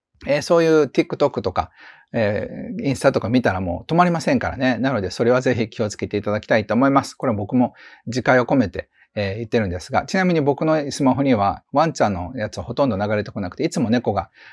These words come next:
えー、可愛い格好してるのが出てくるんですけど、皆さんのスマホっていうのは<laughs> 何が流れてくるんでしょうか？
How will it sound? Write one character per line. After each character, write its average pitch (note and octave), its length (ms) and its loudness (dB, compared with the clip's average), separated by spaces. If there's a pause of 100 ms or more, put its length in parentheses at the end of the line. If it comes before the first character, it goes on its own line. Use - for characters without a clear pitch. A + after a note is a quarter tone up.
(140)
え A2 80 -8
ー、 G2 40 -12
可 A#2+ 160 0
愛 A2 80 4
い G#2+ 40 -4
格 A#2+ 160 -12
好 G2 100 -10
し - 80 -14
て A2+ 80 -2
る G2+ 60 -2
の F#2 80 -4
が G2+ 100 -10
出 G#2+ 100 -10
て A2 80 -2
く G2+ 120 -6
る - 20 -4
ん F2 40 -4
で - 80 -8
す - 80 -16
け A2 100 -2
ど、 G2+ 40 -4
皆 D3+ 220 2
さ D#3 120 2
ん A#2 60 4
の F#2+ 80 -2
ス - 120 -6
マ G#2 80 -2
ホ A2+ 100 -6
っ A2 80 -8
て - 80 -8
い G2+ 40 -4
う F#2 40 -4
の F2+ 60 -6
は A2+ 100 -10 (160)
<laughs> A#2 160 -8
何 D3 260 0
が A#2 80 0
流 G#2 160 -2
れ G#2+ 100 -2
て G#2 120 -4
く - 100 -4
る C3+ 60 6
ん A2+ 40 6
で G2 60 -2
し - 100 -6
ょ A2 40 -2
う G2 40 -4
か？ - 120 -6